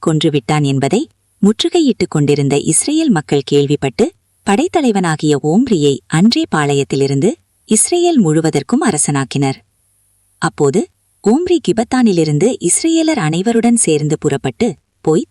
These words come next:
தீர்சாவை முற்றுகையிட்டான். நகர் வீழ்ச்சியுற்றதைக் கண்டு சிம்ரி அரண்மனையின் உட்கோட்டைக்குள் புகுந்தான்.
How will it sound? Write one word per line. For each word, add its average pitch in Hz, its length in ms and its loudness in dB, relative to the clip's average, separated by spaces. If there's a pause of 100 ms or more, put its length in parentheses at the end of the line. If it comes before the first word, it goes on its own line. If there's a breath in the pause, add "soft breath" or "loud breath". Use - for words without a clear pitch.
தீர்சாவை 226 500 0
முற்றுகையிட்டான். 139 840 -2 (760)
நகர் 208 380 2
வீழ்ச்சியுற்றதைக் 165 760 0
கண்டு 147 360 0 (380)
சிம்ரி 320 280 0
அரண்மனையின் 220 720 0
உட்கோட்டைக்குள் - 760 -2
புகுந்தான். 135 500 -2